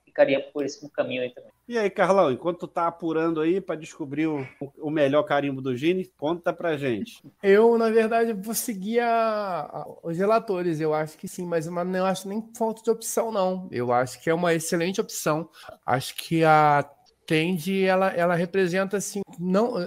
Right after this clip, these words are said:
Speaker 3: talvez um, um, uma linhagem de personagens de Star Trek que, que representam isso. Então, assim, é o Spock, que era mestiço, é o Data, que era o androide que tava procurando um local e,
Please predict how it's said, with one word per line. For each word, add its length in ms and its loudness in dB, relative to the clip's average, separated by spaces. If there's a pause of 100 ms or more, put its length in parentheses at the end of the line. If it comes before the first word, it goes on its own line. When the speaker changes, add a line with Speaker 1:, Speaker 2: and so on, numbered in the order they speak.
(360)
Speaker 3:
talvez 380 2
um, 60 2
um, 320 -2
uma 240 0
linhagem 580 4
de 80 -8
personagens 800 -2
de 140 -6
Star 320 -4
Trek 540 0 (100)
que, 600 -2
que 120 -2
representam 640 2
isso. 240 -2
Então, 180 -2
assim, 340 -2 (240)
é 60 4
o 40 6
Spock, 680 4
que 280 0
era 440 4
mestiço, 1000 -2 (380)
é 140 4
o 160 4
Data, 580 4
que 220 0
era 260 2
o 100 2
androide 600 2
que 80 -20
tava 200 0
procurando 500 -2
um 40 -4
local 440 2
e, 180 0